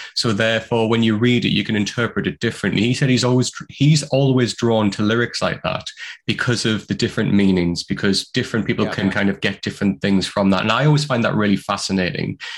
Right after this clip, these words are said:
Speaker 1: And when you read the lyrics to Catatonia songs, it's there.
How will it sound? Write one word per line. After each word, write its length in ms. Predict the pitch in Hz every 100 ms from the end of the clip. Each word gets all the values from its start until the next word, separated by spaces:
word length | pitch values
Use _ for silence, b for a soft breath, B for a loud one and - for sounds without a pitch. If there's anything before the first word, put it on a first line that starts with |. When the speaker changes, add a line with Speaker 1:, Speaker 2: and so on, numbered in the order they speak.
| B
Speaker 1:
And 100 | -
when 100 | 123 120
you 100 | 113
read 240 | 135 156
the 60 | 120
lyrics 280 | 101 95 -
to 100 | -
Catatonia 560 | 107 - - 104 98
songs, 420 | 92 95 90 90 -
it's 200 | - -
there. 420 | - 95 92 -